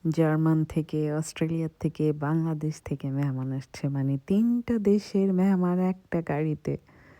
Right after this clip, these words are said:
কি মজার বিষয়, তাই না? হ্যাঁ, আমার খালা, আমার খালাতো বোন, দুই খালাতো বোন, দুজন দুই দেশে থাকে। তো সবাই আসছে।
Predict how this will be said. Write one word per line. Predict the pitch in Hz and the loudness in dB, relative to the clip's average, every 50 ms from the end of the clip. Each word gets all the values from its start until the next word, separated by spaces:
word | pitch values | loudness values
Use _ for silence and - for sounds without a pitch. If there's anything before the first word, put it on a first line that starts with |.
| - - - - - - _ _ | -20 -20 -20 -20 -20 -20 _ _
কি | - - | 0 4
মজার | 170 170 170 170 170 170 165 | 4 4 6 4 4 2 2
বিষয়, | 156 160 156 - 160 151 | 2 -2 -2 -2 -4 -4
তাই | 151 - 160 165 | -2 -2 0 0
না? | 175 208 269 - - - _ - - - - _ - - - - - - - | 0 0 -2 -4 -8 -20 _ -20 -20 -20 -20 _ -20 -20 -20 -20 -18 -6 0
হ্যাঁ, | 170 170 156 151 147 143 139 135 | 2 4 4 4 4 2 2 2
আমার | 135 135 143 143 143 143 143 - - | 0 0 0 2 0 0 -2 -4 -6
খালা, | - - 156 143 139 139 135 135 135 135 135 | -6 -2 -2 0 0 0 0 0 0 0 0
আমার | 135 135 139 135 | 0 0 -2 -2
খালাতো | 135 - - 143 135 135 135 - - 135 135 135 135 | -4 -4 -4 -4 -2 -4 -4 -6 -8 -8 -8 -6 -6
বোন, | 139 135 135 135 135 135 135 139 147 - - - - - - - - - | -4 -2 0 0 0 0 0 -2 -4 -8 -14 -20 -20 -20 -20 -14 -4 0
দুই | 147 165 165 | 2 2 2
খালাতো | 165 - - - 139 135 135 131 - 139 135 | 2 0 -6 -4 -4 -4 -4 -6 -6 -8 -6
বোন, | 135 139 147 180 202 | -4 -4 -2 -2 -2
দুজন | 180 156 143 143 139 139 | -2 -2 -2 -2 -2 -2
দুই | 135 139 135 135 | -2 -2 -4 -4
দেশে | 131 131 131 - 135 | -4 -6 -6 -6 -8
থাকে। | 135 - 143 139 - - 202 - - - - - - - _ - | -8 -6 -8 -8 -8 -8 -10 -10 -10 -18 -20 -20 -20 -18 _ -4
তো | 170 | -4
সবাই | 165 - - 190 170 160 165 170 170 170 170 165 | -4 -2 0 -2 0 0 0 0 0 2 2 2
আসছে। | 156 156 - - - - - 185 | 0 -2 -4 -6 -16 -10 -10 -8